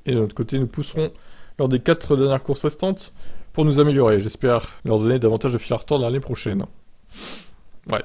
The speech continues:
je sais pas, honnêtement, euh, Ferrari, euh, je sais pas ce que ça va donner, euh, l'an prochain, hein. Pas certain que ça, ça gagne, hein, quand même. Bon allez, je vous laisse commenter. <laughs> Ah alors là,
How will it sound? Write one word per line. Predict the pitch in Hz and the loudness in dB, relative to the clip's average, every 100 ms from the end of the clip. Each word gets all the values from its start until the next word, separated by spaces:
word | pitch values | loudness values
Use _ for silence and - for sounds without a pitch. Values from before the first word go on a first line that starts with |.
| - | -8
je | - | -16
sais | |
pas, | - - 170 156 | -12 -12 -12 -14
honnêtement, | - 131 - 120 110 - - | -12 -10 -6 -4 -4 -6 -8
euh, | 131 | -10
Ferrari, | - 110 110 - 135 | -10 -10 -8 -6 -6
euh, | - - - | -8 -8 -12
je | |
sais | - | -12
pas | 123 | -12
ce | |
que | - | -6
ça | 127 | -4
va | 120 | -2
donner, | 120 127 | -2 -2
euh, | 110 110 | -4 -6
l'an | 120 | -8
prochain, | - 120 - | -8 -10 -8
hein. | 185 139 - - - - - - - | -8 -10 -16 -20 -20 -20 -20 -20 -2
Pas | 139 | 0
certain | 135 143 - 170 | 4 2 4 2
que | 156 | 4
ça, | 151 139 | 4 4
ça | - 135 | 4 2
gagne, | 117 101 | 4 2
hein, | 120 | -2
quand | 120 | -2
même. | 107 104 107 - | -4 -4 -8 -8
Bon | 131 123 | 0 2
allez, | 113 113 | 2 -2
je | - | -10
vous | 135 | -10
laisse | 120 143 139 | -8 -10 -10
commenter. | - - - - - - - - | -12 -12 -14 -16 -20 -20 -10 2
<laughs> | 131 123 113 98 - - - - - - - - 170 143 147 123 110 - - _ - - _ - - - 226 233 208 175 135 110 - - - - - - - - | 4 8 8 6 2 -10 -20 -20 -20 -16 0 6 6 8 8 6 4 -2 -14 _ -20 -20 _ -18 2 8 8 10 10 10 6 2 -8 -18 -14 -14 -14 -16 -4 6
Ah | 131 123 | 8 10
alors | 113 104 104 | 8 6 2
là, | 104 101 - | 0 -2 -4